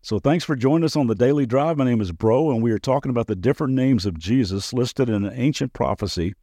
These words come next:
about the promised Savior of the world. Let me read it to you once again. It's found in Isaiah chapter nine, verse six, in the Old Testament section of the Bible. "For to us a child is born, to us a son is given, and the government will be on his shoulders,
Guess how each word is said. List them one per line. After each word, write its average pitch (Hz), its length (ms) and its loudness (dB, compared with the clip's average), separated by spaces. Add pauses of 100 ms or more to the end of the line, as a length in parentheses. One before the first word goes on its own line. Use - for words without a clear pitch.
(540)
about 131 260 0
the - 80 -2
promised 127 420 0
Savior 110 380 0
of 104 80 -2
the 98 80 -2
world. 90 320 0
Let 117 100 0
me 165 60 2
read 165 220 0
it 135 60 -8
to 151 80 0
you 131 100 2
once 113 200 0
again. 101 280 -2
It's 107 100 -4
found 110 300 -2
in 98 40 -2
Isaiah 101 400 0
chapter 131 360 -2
nine, 95 320 -2
verse 113 240 -4
six, - 400 -4 (520)
in - 60 -4
the 110 140 4
Old 131 180 0
Testament 113 460 0
section 101 400 -2
of 95 80 0
the 92 80 -2
Bible. 87 420 -2 (540)
"For 117 120 2
to 156 340 0
us 151 280 0
a 117 80 0
child 123 460 0
is 113 100 -2
born, 87 400 -2 (640)
to 135 200 0
us 147 220 0
a 139 80 -2
son 127 240 0
is 107 180 -2
given, 85 400 -2 (320)
and 113 140 0
the 107 60 2
government 131 500 2
will 131 140 -2
be 127 200 2
on 120 200 0
his 110 160 -2
shoulders, 92 580 -4